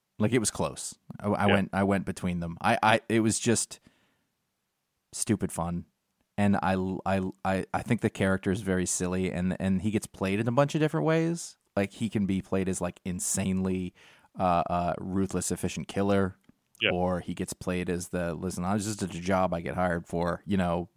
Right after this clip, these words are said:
Speaker 1: but he's gonna do it. You know, in this, he's much more self-aware. Um, i-,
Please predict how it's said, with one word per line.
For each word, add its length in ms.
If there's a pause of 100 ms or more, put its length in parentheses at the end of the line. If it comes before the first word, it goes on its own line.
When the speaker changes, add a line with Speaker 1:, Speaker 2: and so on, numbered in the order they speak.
Speaker 1:
but 200 (140)
he's 180
gonna 180
do 240
it. 240 (420)
You 80
know, 200
in 200
this, 300
he's 260
much 180
more 160
self-aware. 920 (520)
Um, 540 (1500)
i-, 80